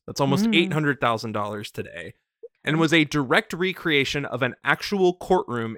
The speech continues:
Speaker 1: in London's Central Criminal Court at the Old Bailey. When Leonard meets Missus French at the movie theater, he mentions that the film is about Jesse James. Tyrone Powers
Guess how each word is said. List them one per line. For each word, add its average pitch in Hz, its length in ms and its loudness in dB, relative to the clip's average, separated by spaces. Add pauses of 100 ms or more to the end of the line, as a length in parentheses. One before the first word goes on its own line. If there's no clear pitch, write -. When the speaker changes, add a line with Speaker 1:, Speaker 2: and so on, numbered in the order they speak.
Speaker 1:
in 151 300 2
London's 135 500 0
Central 123 360 -4
Criminal 110 400 -6
Court - 520 0 (160)
at 120 180 -4
the - 160 -4
Old 101 340 -6
Bailey. 87 540 -12 (240)
When 302 220 6
Leonard 262 280 6
meets 226 280 -6
Missus 196 260 0
French 180 320 0
at 165 140 0
the 160 40 -2
movie 247 260 -2
theater, 170 280 -2
he 233 200 -6
mentions 240 480 -4
that 233 100 -10
the - 80 -6
film 139 340 -2
is 190 140 -4
about 113 460 -6
Jesse 104 520 -10
James. 156 680 -2 (280)
Tyrone 117 380 -4
Powers 196 520 2